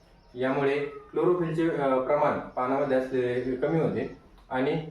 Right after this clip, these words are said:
फोटोसिंथेसिस कमी होऊन आपल्याला झाडाचं जे अन्न आहे ते कमी प्रमाणात तयार होतं आणि अन्न कमी प्रमाणात, अ, तयार झाल्यामुळे याचा डायरेक्ट इम्पॅक्ट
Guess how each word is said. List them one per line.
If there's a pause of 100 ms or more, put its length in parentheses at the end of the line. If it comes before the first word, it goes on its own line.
(140)
फोटोसिंथेसिस
कमी
होऊन (140)
आपल्याला (400)
झाडाचं
जे
अन्न
आहे (280)
ते
कमी
प्रमाणात
तयार
होतं (520)
आणि
अन्न
कमी
प्रमाणात,
अ,
तयार
झाल्यामुळे
याचा
डायरेक्ट
इम्पॅक्ट